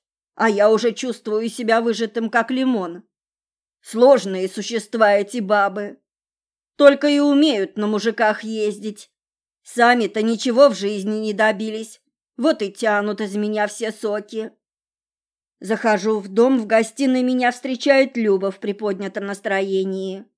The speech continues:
Уже успела себе марафет навести. Костюмчик брючный с пиджачком надела. Стоит у зеркала, напевает себе под нос.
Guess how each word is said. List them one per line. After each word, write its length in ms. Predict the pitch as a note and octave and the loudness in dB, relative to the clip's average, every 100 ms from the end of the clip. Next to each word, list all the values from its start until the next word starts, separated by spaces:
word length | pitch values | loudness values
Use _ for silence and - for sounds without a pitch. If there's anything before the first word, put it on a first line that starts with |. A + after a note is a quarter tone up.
| _ _ | _ _
Уже 280 | - G3+ A3+ | -6 -2 0
успела 460 | A3 G#3+ B3 A3 A3 | 0 -2 0 2 0
себе 240 | A3+ A3+ | -2 0
марафет 520 | A3+ A3 A3+ C4+ - | 2 2 0 -2 -6
навести. 720 | F3+ F3 F#3 - - F#3+ F#3+ - _ _ _ _ _ _ | -8 -8 -8 -10 -6 -6 -6 -12 _ _ _ _ _ _
Костюмчик 680 | C4 B3 - G3+ F#3+ G#3+ G#3 | 0 0 -4 -6 -4 -6 -6
брючный 540 | F#3+ G#3+ G#3 - G#3+ | -4 -4 -6 -6 -6
с 60 | G3+ | -6
пиджачком 720 | G#3+ F#3+ A3 G#3+ - G#3+ G#3+ | -6 -2 -2 -2 -4 -2 -2
надела. 640 | G#3 G3 G#3+ G#3 G#3+ A3 - _ _ _ _ | -4 -4 -2 0 0 -4 -10 _ _ _ _
Стоит 440 | - A#3 A3 C4 G3 | -6 2 2 2 -4
у 60 | |
зеркала, 520 | F3+ G3+ F#3+ F#3+ G#3 A3 | -4 -2 -2 0 0 0
напевает 600 | A#3+ C4 A#3 G3 F3+ - | 0 0 0 0 -2 -8
себе 240 | G3+ F#3+ | -6 -6
под 280 | F#3+ G#3 F#3+ | -2 -2 -2
нос. 320 | G3 F#3 - | -8 -8 -14